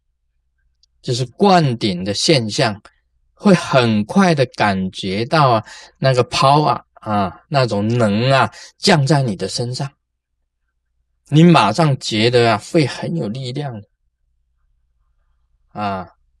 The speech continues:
就像那个大力水手啊，这个吃菠菜一样啊，你本来大力水手是被打得要死的，那突然间有了菠菜吃下去啊，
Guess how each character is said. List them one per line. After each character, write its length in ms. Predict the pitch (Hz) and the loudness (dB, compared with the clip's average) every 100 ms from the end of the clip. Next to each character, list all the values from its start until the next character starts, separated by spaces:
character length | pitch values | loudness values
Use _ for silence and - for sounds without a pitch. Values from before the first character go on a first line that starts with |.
| _ | _
就 200 | - 151 | 0 0
像 280 | 127 156 131 | 2 0 0
那 100 | 127 | 0
个 320 | 123 110 107 104 - | 0 2 2 -2 -4
大 220 | 143 120 | 0 2
力 200 | 127 120 | 0 -2
水 380 | 117 107 104 127 | -2 -2 -2 -4
手 220 | - 90 | -4 -6
啊， 260 | - 101 - _ _ _ | -6 -12 -16 _ _ _
这 140 | - | -10
个 80 | 107 | -8
吃 360 | - - - 123 | -2 -2 -2 -2
菠 260 | 123 120 | 0 2
菜 260 | 123 - 120 | 2 0 -2
一 200 | 92 98 | -2 -6
样 200 | 120 107 | -6 -6
啊， 80 | 90 _ _ _ _ _ _ _ _ _ | -8 _ _ _ _ _ _ _ _ _
你 160 | - 156 | 0 0
本 240 | 156 113 | 2 0
来 120 | 110 | 2
大 220 | 127 143 143 | 2 2 2
力 140 | 143 | 2
水 200 | 131 127 | 2 2
手 160 | 131 107 | 2 0
是 140 | 143 | 0
被 240 | 135 151 | 0 0
打 300 | 135 - 98 | 0 -2 -4
得 100 | 95 | -2
要 220 | 117 131 110 | 0 2 2
死 180 | - 98 | -2 -10
的， 160 | - - _ _ _ _ _ _ _ _ _ - | -14 -20 _ _ _ _ _ _ _ _ _ -6
那 120 | 151 | -6
突 240 | - 180 | 0 4
然 180 | 175 160 | 6 6
间 240 | 160 165 | 4 4
有 140 | 156 107 | 2 0
了 100 | 120 | -2
菠 240 | 156 147 | -2 -2
菜 260 | 156 147 139 | -2 -2 -4
吃 220 | - 165 | -2 0
下 240 | 151 160 123 | 2 0 0
去 220 | 143 | -4
啊， 100 | 131 | -6